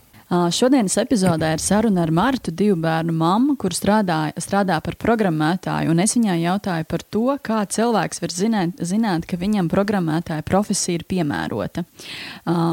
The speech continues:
ka ir vērts to mācīties, un viņa atbildēja, ka vajag vienkārši pamēģināt, un pēc trīs dienām būs skaidrs. Ā, gribu vaicāt tev, kā, kā cilvēks var pamēģināt, lai saprastu, ka viņš dara politiķa darbam?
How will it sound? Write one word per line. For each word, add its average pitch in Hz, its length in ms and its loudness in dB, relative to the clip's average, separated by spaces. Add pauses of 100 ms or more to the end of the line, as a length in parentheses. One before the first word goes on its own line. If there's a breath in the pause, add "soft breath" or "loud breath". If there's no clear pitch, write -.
ka 196 160 2
ir 175 120 2
vērts 175 360 2
to 170 80 4
mācīties, 165 800 0
un 175 140 4
viņa 208 220 4
atbildēja, 170 520 0
ka 175 160 -2
vajag 196 240 2
vienkārši 185 460 0
pamēģināt, 285 720 0
un 185 160 0
pēc 160 240 -4
trīs 196 240 0
dienām 190 400 2
būs 175 240 -2
skaidrs. 160 560 -2 (480 loud breath)
Ā, 170 240 2
gribu 202 240 0
vaicāt 185 560 0
tev, 196 320 2
kā, 180 380 0 (100)
kā 214 220 0
cilvēks 165 560 0
var - 140 -6
pamēģināt, 160 600 0
lai 151 140 -2
saprastu, - 500 -2
ka 165 80 -2
viņš 160 220 0
dara 185 180 0
politiķa 165 560 -2
darbam? 165 460 -2